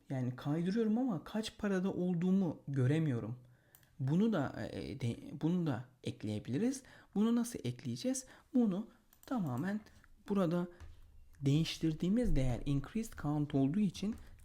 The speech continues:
text değerimizi burada şurada increased, şöyle tırnaklarımızı açalım. Ardından dolar işareti ve increased count değerimizi vererek gördüğünüz gibi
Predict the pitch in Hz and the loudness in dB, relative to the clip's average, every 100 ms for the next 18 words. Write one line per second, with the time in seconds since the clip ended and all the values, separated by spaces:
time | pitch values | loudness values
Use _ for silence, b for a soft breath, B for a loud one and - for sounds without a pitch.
0 | - 151 226 - - 269 185 131 120 120 | -8 -4 -4 -6 -4 -2 0 0 -2 -2
1 | 135 226 - - _ - 208 175 170 220 | -4 -4 -8 -20 _ -4 0 2 0 -2
2 | b b b b _ - _ _ - - | b b b b _ -20 _ _ -20 -16
3 | - 190 139 175 208 B B B B - | -6 -2 0 0 -4 B B B B -2
4 | 202 196 - 202 202 202 - - - _ | 0 0 -2 -2 0 -2 -6 -16 -20 _
5 | _ _ _ _ _ _ _ - b b | _ _ _ _ _ _ _ -20 b b
6 | b b - 131 127 160 - - 147 135 | b b -10 -6 -4 -6 -8 -6 -2 -2
7 | 127 - 76 - 175 - 175 165 170 - | -2 -6 -6 -6 -6 -2 -2 0 0 -4
8 | B B _ 170 165 147 123 107 131 139 | B B _ -6 -2 0 0 -2 -4 -4
9 | 151 156 - 156 156 156 165 B B B | -4 -6 -8 -8 -6 -4 -4 B B B
10 | - 123 - - 175 175 - 139 139 - | -4 -4 -6 -4 -2 -2 0 0 0 -6
11 | - - _ - - 156 139 123 - b | -16 -20 _ -20 -8 -2 -2 -2 -10 b
12 | b - 131 123 107 123 110 139 156 123 | b -4 -2 0 -4 -6 -2 0 0 -2
13 | 147 - - b b b 175 175 170 147 | -4 -6 -20 b b b -2 0 0 0
14 | 104 - 135 151 | 0 -4 -6 -4